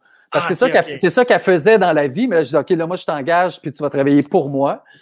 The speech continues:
Speaker 1: Parce que j'avais aussi, tu sais, le travail arrête jamais. Puis c'est comme une femme enceinte, si elle arrête trop longtemps, c'est comme si elle n'existait plus.
Speaker 2: Mhm.
Speaker 1: Fait que, euh, moi, j'étais un père célibataire qui venait de donner naissance à un enfant, si on veut.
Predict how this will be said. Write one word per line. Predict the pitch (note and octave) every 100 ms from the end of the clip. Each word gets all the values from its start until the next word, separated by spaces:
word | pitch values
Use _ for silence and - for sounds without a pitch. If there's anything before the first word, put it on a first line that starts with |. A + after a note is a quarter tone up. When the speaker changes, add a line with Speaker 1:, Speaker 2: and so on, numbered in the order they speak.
| _ _ _
Speaker 1:
Parce | D3 -
que | F#3
j'avais | D#3+ D3+ E3+
aussi, | F#3 - A#3+ A3
tu |
sais, | A3
le | F#3+ -
travail | D#3+ F3+ G#3+
arrête | D#3 D3+ C#3
jamais. | D3+ G3 C4
Puis | F3+ C#3+ C3 B2+ A#2
c'est | - -
comme | - G#3
une | G3+
femme | D3+ A3+ A3
enceinte, | F3 D3 - A#3 C#4+ C#4+
si | F#3
elle | E3+
arrête | E3 G3+
trop | - F3+
longtemps, | E3+ D3+ A#3+ C4+
c'est | G3
comme | F3+ F#3
si | F#3+
elle | E3
n'existait | D3 B2+ - C#3+
plus. | - G3+ - _ -
Speaker 2:
Mhm. | B2+
Speaker 1:
Fait | C#3+ -
que, |
euh, | F3+
moi, | F#3 A3
j'étais | F3+ D#3+
un | F#3+ D#3
père | G3 G3 G#3 G3+ G3+ D#3 C3+ _ _
célibataire | - - A#3 G#3 E3 C#3+ F3+ G3 G#3 D#3 B2 _
qui | - D3+
venait | B2+ E3 G3
de | D3 D3 B2 D3+ - _
donner | F#3 F3 G3+
naissance | F#3 E3 G3+ G3+ E3
à |
un | D3+ D3+
enfant, | C#3+ - B3+ D4+
si | F#3+
on | D#3+
veut. | C3 D#3 C#4